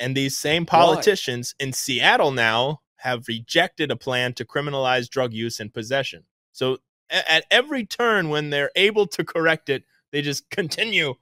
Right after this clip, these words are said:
Speaker 2: Mm-hmm.
Speaker 1: down
Speaker 2: They
Speaker 1: the
Speaker 2: double
Speaker 1: bad
Speaker 2: down
Speaker 1: path.
Speaker 2: on it. They
Speaker 1: So,
Speaker 2: double down
Speaker 1: so
Speaker 2: on it.
Speaker 1: Trader of the Week are these same stupid, uh, people in these cities that will just continue
Speaker 2: Mm-hmm.
Speaker 1: to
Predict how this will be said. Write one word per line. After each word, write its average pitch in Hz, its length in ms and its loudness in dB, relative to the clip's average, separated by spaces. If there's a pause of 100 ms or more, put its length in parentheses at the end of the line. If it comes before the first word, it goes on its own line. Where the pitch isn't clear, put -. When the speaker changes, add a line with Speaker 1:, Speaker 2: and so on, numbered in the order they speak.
Speaker 2:
Mm-hmm. 127 220 -8
Speaker 1:
down 151 440 4
Speaker 2:
They 135 140 -2
Speaker 1:
the 127 80 0
Speaker 2:
double 143 80 4
Speaker 1:
bad 135 180 6
Speaker 2:
down 131 140 0
Speaker 1:
path. 107 200 0
Speaker 2:
on 87 80 -12
it. - 120 -20
They 107 80 -8
Speaker 1:
So, 165 140 0
Speaker 2:
double 156 160 2
down 104 80 -14
Speaker 1:
so 180 160 -2
Speaker 2:
on 160 60 2
it. - 180 -12
Speaker 1:
Trader 214 340 -2
of 147 160 -4
the 143 80 -6
Week 143 260 -8
are 139 120 -4
these 139 260 -10
same 170 460 -8 (960)
stupid, 214 500 -6 (440)
uh, 110 180 -8 (120)
people 160 360 -8
in 135 140 -8
these 139 240 -10
cities 123 460 -6
that 101 240 -8
will 107 180 -10
just 127 280 -14
continue 120 800 -10 (200)
Speaker 2:
Mm-hmm. 135 160 -10
Speaker 1:
to 113 440 -8